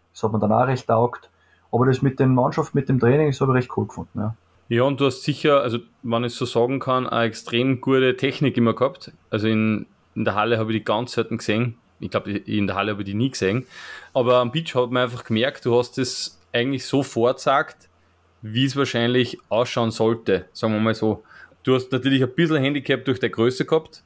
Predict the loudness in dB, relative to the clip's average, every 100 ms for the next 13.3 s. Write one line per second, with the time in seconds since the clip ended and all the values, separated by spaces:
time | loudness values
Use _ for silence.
0 | -6 -2 0 0 2 2 2 2 0 0
1 | 0 0 0 -2 0 0 -2 -8 _ _
2 | _ _ _ -2 -2 0 2 4 4 2
3 | -2 -18 _ _ _ -4 -4 -2 0 2
4 | 2 0 0 -2 0 2 0 -2 -4 0
5 | 0 0 2 4 4 4 4 4 2 0
6 | 2 2 2 2 2 0 0 0 0 0
7 | 0 0 0 -2 -2 0 2 4 2 -2
8 | -2 0 -2 -2 -2 0 -2 -2 -2 2
9 | 4 6 6 4 2 0 -2 -2 -6 -2
10 | 0 2 0 2 0 2 2 0 -4 -2
11 | -2 0 0 4 4 4 4 2 -2 2
12 | 2 2 2 2 2 0 -2 -4 0 2
13 | 0 -2